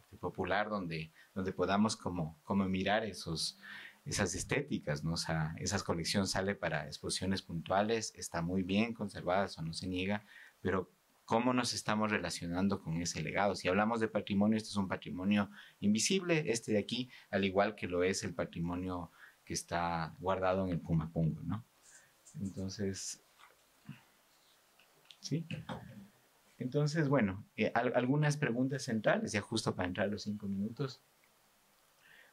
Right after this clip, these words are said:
Bueno, la pregunta central sería, ¿cómo ha estado presente la noción de cultura popular en el arte ecuatoriano? ¿Cómo se han relacionado los ar-, las artistas, los artistas con la vida cotidiana, la fiesta y la revuelta?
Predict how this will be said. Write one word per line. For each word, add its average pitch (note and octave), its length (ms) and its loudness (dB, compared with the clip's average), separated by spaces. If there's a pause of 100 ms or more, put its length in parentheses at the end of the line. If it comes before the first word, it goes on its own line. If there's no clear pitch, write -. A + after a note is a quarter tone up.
Bueno, A2 160 6
la G#2 100 6
pregunta A2+ 320 4
central B2 360 4
sería, A2+ 280 2
¿cómo B2+ 180 0
ha B2+ 40 0
estado A#2+ 280 4
presente A2 440 -6
la G2+ 100 -4
noción G2 340 -2
de G#2+ 100 2
cultura G#2 420 -6
popular F#2+ 420 0
en G#2 80 0
el F#2+ 100 -2
arte F#2+ 220 -6
ecuatoriano? A#2+ 680 2 (1000)
¿Cómo B2 240 2
se C3 120 4
han G#2 80 2
relacionado G2+ 560 4
los G2+ 220 0
ar-, F#2 160 -4
las F2+ 200 -8
artistas, G2+ 600 -4
los F#2 160 -10
artistas G#2+ 480 -8
con G2 160 -2
la F2+ 100 2
vida G#2 320 4
cotidiana, G2+ 560 2
la F2+ 120 -2
fiesta G2+ 320 -4
y G2 40 -4
la F2+ 100 -4
revuelta? G#2+ 580 -2